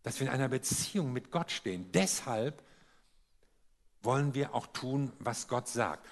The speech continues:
Und deshalb setzt Jesus nicht nach, nach dieser Fangfrage der Pharisäer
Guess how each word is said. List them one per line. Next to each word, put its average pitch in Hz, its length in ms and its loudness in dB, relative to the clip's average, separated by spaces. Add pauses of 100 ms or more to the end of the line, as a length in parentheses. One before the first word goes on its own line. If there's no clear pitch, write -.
(120)
Und 160 160 8
deshalb 226 320 10
setzt 202 280 6
Jesus 180 280 6
nicht 190 220 8
nach, 185 440 8
nach 127 120 2
dieser 123 260 6
Fangfrage 127 600 4
der 113 120 4
Pharisäer 117 640 4